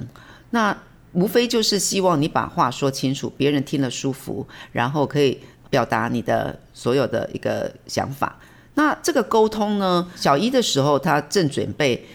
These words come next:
要有大量的词汇进来，如果你没有用注音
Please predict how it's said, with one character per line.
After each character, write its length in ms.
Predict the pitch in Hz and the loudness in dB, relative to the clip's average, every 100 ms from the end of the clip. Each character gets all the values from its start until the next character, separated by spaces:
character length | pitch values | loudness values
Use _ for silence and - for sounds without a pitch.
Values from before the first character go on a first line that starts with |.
| - | -14
要 100 | - | -2
有 120 | 151 156 | 0 0
大 240 | 202 151 | 0 2
量 180 | 151 123 | 2 2
的 80 | 110 | -2
词 260 | - - | -2 -4
汇 220 | 113 147 | 0 0
进 180 | 85 135 - | 0 -2 -4
来， 120 | - - - - - - | -8 -14 -20 -20 -20 -10
如 180 | 139 247 | -2 0
果 320 | 294 196 135 - - - - - | 4 4 4 0 -18 -20 -20 0
你 160 | 165 | 2
没 120 | 156 196 | 4 4
有 120 | 190 | 4
用 260 | 185 180 160 | 4 4 2
注 240 | - 196 | 2 4
音 260 | 160 170 185 | 4 2 -2